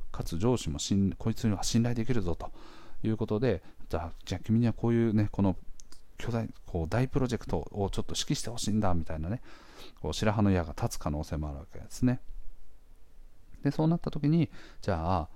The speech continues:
とね、自分自身がやりたかったことをこの中に混ぜ込んでやってみようとか、っていうことにもなったりとか、あとは、まあ、こういうケースじゃなくてもね、難易度が難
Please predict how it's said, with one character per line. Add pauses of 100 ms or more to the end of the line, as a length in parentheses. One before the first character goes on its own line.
(140)
と
ね、
自
分
自
身
が
や
り
た
か
っ
た
こ
と
を
こ
の
中
に
混
ぜ
込
ん
で
や
っ
て
み
よ
う
と
か、 (580)
っ
て
い
う
こ
と
に
も
な
っ
た
り
と
か、 (400)
あ
と
は、
ま
あ、
こ
う
い
う
ケ
ー
ス
じ
ゃ
な
く
て
も
ね、 (380)
難
易
度
が
難